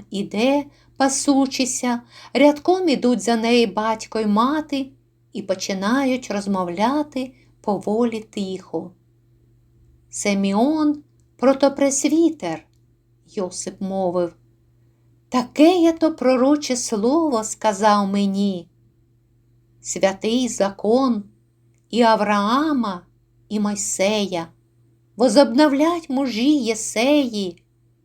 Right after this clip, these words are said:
і каже: Поти не умру, поки Месію не узрю.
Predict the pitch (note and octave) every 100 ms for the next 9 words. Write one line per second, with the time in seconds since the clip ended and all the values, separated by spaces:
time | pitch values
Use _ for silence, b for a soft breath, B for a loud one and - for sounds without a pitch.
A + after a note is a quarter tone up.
0 | _ _ - G#3 G3+ A3+ A3 G3+ G#3+ F#3+
1 | F#3 b _ _ - A#3+ A3+ A3+ G#3 F#3
2 | F#3+ F#3 F3+ F#3 A#3 E4+ F4 _ _ _
3 | _ _ - B3 C#4 - B3 G#3+ G#3+ -
4 | - C4 D4 - B3 G#3+ G3 G3+ G#3 G3
5 | G3+ G3+ G3+